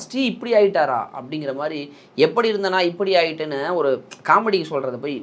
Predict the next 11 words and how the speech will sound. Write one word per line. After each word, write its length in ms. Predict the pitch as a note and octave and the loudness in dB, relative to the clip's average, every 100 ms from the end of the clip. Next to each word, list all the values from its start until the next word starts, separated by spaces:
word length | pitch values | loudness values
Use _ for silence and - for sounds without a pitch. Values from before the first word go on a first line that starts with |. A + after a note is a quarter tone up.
| - | -8
"உண்மையிலே 300 | E3+ G3+ A3 | -4 2 4
இப்படி 160 | G3 F#3 | 6 4
ஆயிட்டாரா?" 320 | D#3+ D3+ C#3+ | 2 2 2
அப்படின்னு 300 | C3 D3 D#3+ | -2 -4 -6
சோகத்துல 420 | G3+ A3 G#3 F3+ F#3 E3 | -2 0 0 0 2 2
பலரும் 420 | E3 G3+ F#3+ D3+ | 2 4 2 0
இருந்தாங்க. 440 | C3 B2+ A#2+ C#3+ C4+ - - - - | -4 -6 -8 -6 -8 -10 -20 -20 -16
ஸ்ரீயை 300 | F#3+ G#3 F#3+ - | -6 -2 0 0
கண்டுபிடிச்சு 500 | D3 E3+ D3 C#3 F3 C#3+ | -4 -6 -10 -8 -6 -2
ஒரு 100 | C#3+ | -2
வழியா 260 | C3+ D#3+ E3 | -2 -2 -4